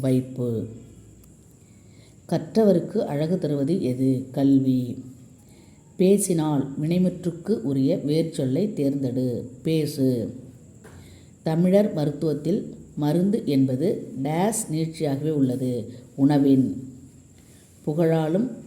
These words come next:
பழியாலும் அறியப்படுவது டேஸ் ஆகும். நடுவு நிலைமை. இதம் கூட்டல் தரும் என்பதனை சேர்த்து எழுத கிடைக்கும் சொல் எது? இதந்தரும்.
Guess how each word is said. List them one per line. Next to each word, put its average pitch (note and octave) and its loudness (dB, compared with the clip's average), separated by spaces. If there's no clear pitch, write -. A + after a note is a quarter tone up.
பழியாலும் D#3 0
அறியப்படுவது C3+ -2
டேஸ் F3+ 0
ஆகும். A#2+ -4
நடுவு D3 2
நிலைமை. B2+ -2
இதம் F#3 2
கூட்டல் F3+ 0
தரும் C#3+ -2
என்பதனை D3 0
சேர்த்து E3 0
எழுத D3 0
கிடைக்கும் C3 -4
சொல் E3+ -2
எது? A#2+ -2
இதந்தரும். C#3+ 2